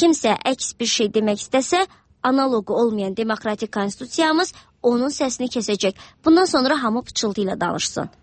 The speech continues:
Bunu Şahin deyir. Sankt Peterburgdan Barat yazır. "Başqa xalqlar kosmosa çatmaq istəyəndə bizimkilər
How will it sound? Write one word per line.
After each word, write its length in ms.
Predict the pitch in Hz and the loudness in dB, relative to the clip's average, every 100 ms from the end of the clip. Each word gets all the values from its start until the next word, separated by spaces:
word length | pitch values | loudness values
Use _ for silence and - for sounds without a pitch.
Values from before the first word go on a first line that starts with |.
| _ - | _ 0
Bunu 160 | 220 | 2
Şahin 420 | 214 202 202 170 139 | 2 0 0 -2 -2
deyir. 240 | - - - - - - - | -4 -6 -16 -20 -20 -20 -20
Sankt 360 | - 339 359 - | -2 2 2 0
Peterburgdan 720 | 359 359 294 311 - 359 269 | 0 0 0 -6 0 0 2
Barat 320 | 196 185 - | 0 -4 -6
yazır. 340 | 180 170 185 - _ _ 277 | -6 -6 -8 -12 _ _ 0
"Başqa 260 | 302 370 | 0 0
xalqlar 480 | 359 294 277 311 330 | 0 -2 -2 0 0
kosmosa 440 | - 320 247 226 | -2 -2 -2 -2
çatmaq 380 | 202 254 254 247 - | -2 -2 0 -2 -2
istəyəndə 380 | - 311 320 403 415 | 0 2 2 2 0
bizimkilər 440 | 247 233 214 294 | -2 -2 0 -2